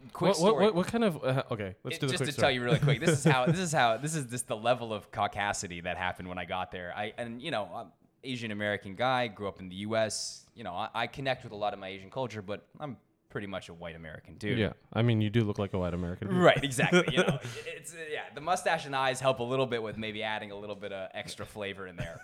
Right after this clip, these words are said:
Speaker 1: But, um,
Speaker 2: <laughs>
Speaker 1: I, I, I remember getting the first day there,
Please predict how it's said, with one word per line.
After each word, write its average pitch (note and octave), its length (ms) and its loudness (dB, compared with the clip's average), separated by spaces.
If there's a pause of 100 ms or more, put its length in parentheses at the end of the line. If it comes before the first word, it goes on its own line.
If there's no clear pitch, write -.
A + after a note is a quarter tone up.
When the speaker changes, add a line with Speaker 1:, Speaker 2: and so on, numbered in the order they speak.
Speaker 1:
But, A2 200 6
um, G#2+ 320 2 (340)
Speaker 2:
<laughs> - 300 -20
Speaker 1:
I, A#2 320 2 (160)
I, - 160 -6
I C3 60 0
remember D3+ 340 4
getting C3 320 0
the G#2+ 60 -2
first C3+ 320 -2
day A#2 140 -2
there, G#2+ 340 -2